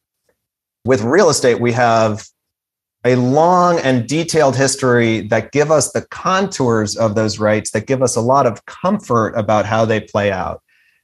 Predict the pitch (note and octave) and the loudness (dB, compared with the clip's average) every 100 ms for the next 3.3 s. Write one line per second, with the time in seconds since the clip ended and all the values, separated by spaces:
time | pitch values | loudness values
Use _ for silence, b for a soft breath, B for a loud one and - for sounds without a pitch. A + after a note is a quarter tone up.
0 | _ - A#2+ C3+ C#3 D3+ D#3 C#3 C3+ C3 | _ -8 -2 0 2 0 2 2 2 2
1 | A2+ - - - E3 B2+ A#2 A2 G#2 C3 | 0 -4 -6 -2 0 0 0 -2 -2 -2
2 | C#3+ C#3 F3 C#4+ F#3 C3 D#3+ E3 D#3 C#3 | -2 -2 -2 0 -2 -2 -2 0 0 0
3 | A#2+ A2 - | -2 -4 -10